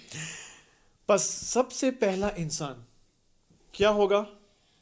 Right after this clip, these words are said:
انسان کامل ہونا چاہیے۔ کیوں؟ کیونکہ سب سے پہلا انسان حجت خدا ہے۔ ایک اور وجہ کیوں سب سے پہلا انسان حجت خدا ہونا چاہیے، اس کی وجہ ہے کہ باقی جو بعد میں آنے والے انسان ہوں گے، عام انسان ہوں گے،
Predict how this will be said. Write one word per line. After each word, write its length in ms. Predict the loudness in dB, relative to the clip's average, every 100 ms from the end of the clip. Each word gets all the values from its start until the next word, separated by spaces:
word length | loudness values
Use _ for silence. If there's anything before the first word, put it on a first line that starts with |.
| _ _ _ _ _ _ _ _ _ _ _ _ _ _ -10
انسان 420 | -8 -6 -4 -6
کامل 320 | -6 -8 -12
ہونا 260 | -12 -14 -12
چاہیے۔ 240 | -12 -12
کیوں؟ 300 | -4 -2 -2 -6
کیونکہ 180 | -6 -6
سب 200 | -4 -6
سے 100 | -4
پہلا 260 | -2 -2
انسان 280 | -2 -4 -10
حجت 460 | -8 -10 -6 -6 -6 -10
خدا 200 | -10 -12
ہے۔ 60 | -14 _ _ -20 -6
ایک 180 | -4 0
اور 100 | 0
وجہ 260 | 0 -4 -6
کیوں 260 | -6 -10 -12 -14
سب 180 | -10 -8
سے 100 | -4
پہلا 220 | -2 -2
انسان 240 | -2 -6
حجت 380 | -8 -8 -8 -8 -8
خدا 260 | -10 -8 -8
ہونا 240 | -10 -12
چاہیے، 240 | -12 -14 -14 -20 -12
اس 160 | -8 -6
کی 120 | -2
وجہ 240 | 0 0
ہے 80 | -4
کہ 100 | -4
باقی 480 | -4 -4 -6 -6 -6
جو 100 | -4
بعد 320 | -4 -2 -2
میں 140 | -4 -8
آنے 240 | -8 -6 -4
والے 200 | -2 -4
انسان 460 | -8 -6 -4 -4 -6
ہوں 120 | -6
گے، 120 | -8 -10 -14 -4
عام 240 | 2 4
انسان 360 | 2 -2 -2 -2
ہوں 160 | -2
گے، 120 | -2